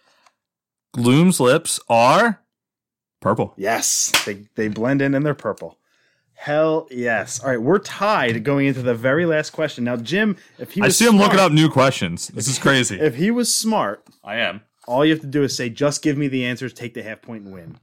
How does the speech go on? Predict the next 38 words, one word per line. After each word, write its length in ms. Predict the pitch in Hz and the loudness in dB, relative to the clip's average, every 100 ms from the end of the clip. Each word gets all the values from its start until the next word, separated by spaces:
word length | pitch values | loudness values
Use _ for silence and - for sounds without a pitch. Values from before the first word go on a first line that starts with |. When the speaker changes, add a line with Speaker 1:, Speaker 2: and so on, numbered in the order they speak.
| - | -8
Speaker 2:
You 140 | 123 | -8
could 300 | - 180 175 | -4 -2 -2
technically 540 | - 180 160 165 151 143 | -6 -6 -4 -4 -4 -4
just 320 | 131 127 110 | -4 -4 -4
do 220 | 123 123 | -2 0
that. 80 | 110 | 0
Speaker 1:
Like 80 | 107 | 2
how 100 | 127 | 2
he's 100 | 120 | 2
trying 180 | 131 110 | 0 0
to 60 | 101 | 0
talk 280 | 98 98 | 0 0
me 180 | 107 104 | -2 -2
out 160 | 92 92 | -2 -2
of 80 | 107 | -2
that? 300 | 110 117 _ _ _ _ _ _ | -2 -4 _ _ _ _ _ _
Speaker 2:
But, 260 | 156 156 - | -8 -6 -2
you 100 | 160 | -2
know, 100 | 143 | 0
you 100 | 131 | 0
don't 180 | 165 147 | -2 -4
have 440 | 117 151 147 - | -6 -4 -4 -6
to 100 | - | -4
do 180 | 139 202 | 2 2
it. 200 | 123 - - | 2 -10 -20
Speaker 1:
Sure. 440 | - 240 120 - _ _ _ _ _ _ _ | -4 0 0 -2 _ _ _ _ _ _ _
Speaker 2:
Uh, 340 | 131 123 117 117 - _ _ _ _ - | -4 -2 -2 -4 -10 _ _ _ _ -6
<laughs> 1160 | 160 147 123 - - 233 - _ _ _ _ - | -2 -2 -2 -6 -8 -8 -8 _ _ _ _ -12
for 160 | 147 | -4
the 100 | 143 | -2
win. 340 | 151 160 101 90 _ - - _ _ _ _ _ | 0 -2 -4 -10 _ -20 -20 _ _ _ _ _
What 200 | 127 165 | -2 0
was 140 | 202 | 0
the 100 | - | -4
first 460 | 196 - 135 170 - | -8 -6 -4 -2 -2
main 320 | 117 123 170 | -4 -2 -2
series 460 | 180 143 147 185 196 | -2 -4 -2 -2 -4
game 320 | 123 87 | -8 -8